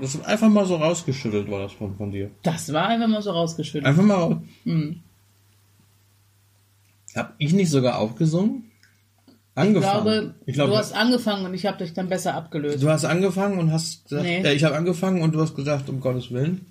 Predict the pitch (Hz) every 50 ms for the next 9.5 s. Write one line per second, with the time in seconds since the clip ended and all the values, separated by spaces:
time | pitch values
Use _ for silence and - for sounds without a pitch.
0 | _ - 240 196 190 175 175 175 175 170 - _ _ _ _ - - - - -
1 | - - _ _ _ _ _ _ _ _ _ _ _ _ _ _ - - - 123
2 | 127 120 113 - 110 117 131 135 - 127 - - 117 120 117 110 101 - - -
3 | 101 98 98 - 196 165 143 - - - - - - _ _ - 190 170 160 165
4 | 170 165 170 165 - - - - 190 175 160 - - - - 170 160 160 - -
5 | 170 160 160 160 160 160 143 135 135 135 131 - - - 139 131 135 135 135 123
6 | 113 113 113 - 127 120 104 - 123 127 143 139 135 139 139 135 135 - 127 117
7 | 113 117 117 131 120 107 95 98 95 98 - - 113 104 107 107 - 113 110 110
8 | 104 107 - - 110 120 120 110 107 101 101 101 101 - - 175 165 165 175 175
9 | 170 160 151 135 - - 110 107 104 107